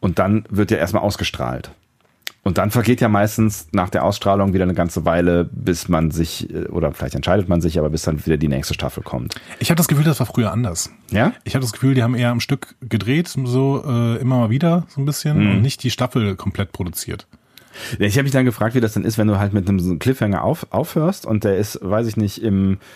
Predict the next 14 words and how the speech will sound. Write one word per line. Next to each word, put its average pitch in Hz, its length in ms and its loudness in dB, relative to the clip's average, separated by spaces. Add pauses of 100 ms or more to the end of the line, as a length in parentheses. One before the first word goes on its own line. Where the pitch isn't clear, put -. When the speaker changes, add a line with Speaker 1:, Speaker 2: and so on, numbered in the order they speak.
(260)
Speaker 1:
äh, 107 240 2
Juli 120 460 4
neunzehnhundertneunzig 107 640 2
gedreht 104 380 0
worden 135 280 2
und 101 140 -4
dann 107 80 0
trifft - 240 -2
man 110 140 2
sich 110 280 -2
halt 104 400 -4
im 98 440 0
Herbst - 420 -4
zweitausend, 101 640 -2